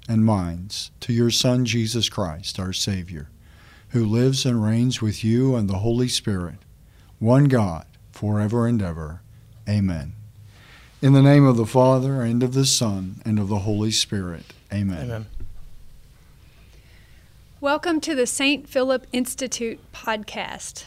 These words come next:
Speaker 3: where we talk about how to teach the Catholic faith.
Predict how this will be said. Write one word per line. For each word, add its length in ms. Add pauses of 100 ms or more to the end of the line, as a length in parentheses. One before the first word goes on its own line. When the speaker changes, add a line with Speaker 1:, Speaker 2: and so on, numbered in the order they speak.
Speaker 3:
where 160
we 160
talk 320
about 480
how 380
to 180
teach 460
the 100
Catholic 500
faith. 440